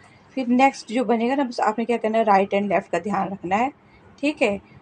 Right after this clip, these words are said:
फंदों की knowledge भी मैं again आपको बता रही हूँ। जैसे मेरा, अ, दूसरे वाले में नब्बे, अ, left hand side,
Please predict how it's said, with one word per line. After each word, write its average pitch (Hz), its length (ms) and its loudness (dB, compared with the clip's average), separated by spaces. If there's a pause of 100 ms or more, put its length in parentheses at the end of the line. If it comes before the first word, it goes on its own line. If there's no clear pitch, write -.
(240)
फंदों 233 340 2
की 254 160 -2
knowledge 214 540 2
भी 214 160 -2
मैं 208 240 -2
again 190 260 -2
आपको 185 280 -4
बता 160 340 -2
रही 156 120 -8
हूँ। 226 160 -8 (420)
जैसे 226 300 -2
मेरा, 208 420 0 (380)
अ, 190 240 -2
दूसरे 233 300 0
वाले 214 180 2
में 214 120 -4
नब्बे, 196 320 0
अ, 180 380 -6 (140)
left 180 280 -4
hand 247 120 2
side, 269 320 2